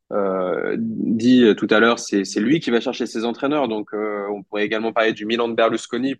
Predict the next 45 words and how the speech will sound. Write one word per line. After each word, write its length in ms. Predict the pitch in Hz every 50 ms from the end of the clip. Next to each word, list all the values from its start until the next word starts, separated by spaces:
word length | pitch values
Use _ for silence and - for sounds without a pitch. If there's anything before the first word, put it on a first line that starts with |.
| _ _
plus 140 | - 123 113
globalement. 520 | 117 117 110 120 117 123 143 151 160 - _ _ _ _ _ _ _ _ _ _ -
Euh, 160 | 110 107 101 98 98 101 98 87 67 - - - - - _ - -
voilà, 280 | 123 120 113 113 107
moi, 420 | 110 135 147 160 160 151 143 127 110
ce 140 | - -
que, 220 | - 135 131 127 123
ce 100 | 123 -
que 120 | 147 135
je 80 | 127 127
retiens, 580 | 127 131 120 - - 147 143 143 143 143 131
c'est, 260 | - - - 113 107 101
c'est 160 | - - 107
ce 60 | -
que 100 | - 123
vous 180 | 113 117 117 117
avez 220 | 113 113 113 113
dit 300 | 113 117 123 123 120 117
précédemment 600 | - _ - - - - 110 113 113 117 123 123 _ -
tous 80 | 110
les 100 | 110 110
trois, 320 | - _ - 131 131 131 -
c'est, 360 | - - 107 107 110 104 - _ _ _ _ _ _ -
c'est 140 | - - - -
cette 120 | 120 120
volonté 500 | 120 131 139 135 135 135 127 139 139 139
d'inscrire 380 | 131 123 123 - - - 131 120
le 100 | 120 117
Milan 280 | 120 120 120 123 120
au 100 | 117 110
centre, 500 | 107 - 127 120 120 120 - - - - - -
euh, 340 | 104 104 101 98 95 76 - - _ _ -
au 140 | 127 123
niveau 240 | 131 123 117 120 120
du 180 | 113 113 117 117
jeu, 400 | 113 117 120 120 117 110 - - -
au 100 | 113 120
niveau 340 | 117 117 117 113 113 117 120
de 120 | 117 113 110
l'image, 540 | 110 117 120 120 120 117 120 117 - - _ _ _ _ _ _ _ -
au 100 | 135 131
niveau 360 | 131 131 123 120 117 120 123 117
du, 420 | 117 110 110 107 107 107 107 104
des 100 | 110 117
résultats. 540 | 113 120 110 - 113 107 - 104 98 -